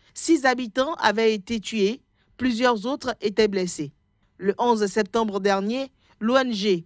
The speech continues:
Les Mêmes Droits pour Tous, M D T,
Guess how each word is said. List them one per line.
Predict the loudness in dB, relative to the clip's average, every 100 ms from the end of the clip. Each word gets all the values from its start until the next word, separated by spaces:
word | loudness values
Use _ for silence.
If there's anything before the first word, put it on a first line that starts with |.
| -4
Les | -2 0
Mêmes | 0 0
Droits | 2 2
pour | 0 -10
Tous, | -8 -8 -10 -18 _ _ _
M | 0 0
D | 0 -2
T, | -2 -2 -2